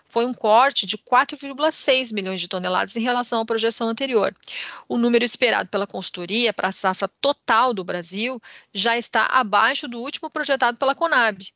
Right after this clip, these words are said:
que foi de cento e quatorze vírgula seis milhões de toneladas. A Agroconsult espera agora uma produção de cento e treze milhões de toneladas. E há previsões do mercado ainda mais pessimistas. A consultoria AgriResource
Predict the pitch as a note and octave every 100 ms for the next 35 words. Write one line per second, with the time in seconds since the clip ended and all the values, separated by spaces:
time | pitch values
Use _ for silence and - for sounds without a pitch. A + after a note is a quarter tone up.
0 | - G#3+ - G#3+ G#3 - A#3+ C#4 D#4 C4
1 | - G#3 G#3+ A3 A#3 A#3+ A3+ G#3 G#3+ A3
2 | G#3 - A3+ B3 G3+ F3 - - - -
3 | - F#3+ G3+ G#3 G#3+ G#3 - A#3 - -
4 | G#3+ G3 F#3+ G#3 A#3 A3 G#3 F#3 F#3 -
5 | A#3 B3+ - - A#3+ B3 - - A#3 C4
6 | C4 G#3 F#3 E3+ E3+ - E3+ E3 D#3 D3
7 | G#3 - - - - - - - B3+ A#3
8 | D#4+ E4+ D4+ A#3 G3 F#3 F#3+ E3+ - G3
9 | A#3+ D4 E4+ A4 B3+ B3+ - C#4 F4+ F#4+
10 | A#3 - - - - - - F#3 G#3+ -
11 | A#3+ G#3 G#3+ G3 - G3+ G#3 F#3+ F#3 -
12 | G#3 B3 C#4+ - -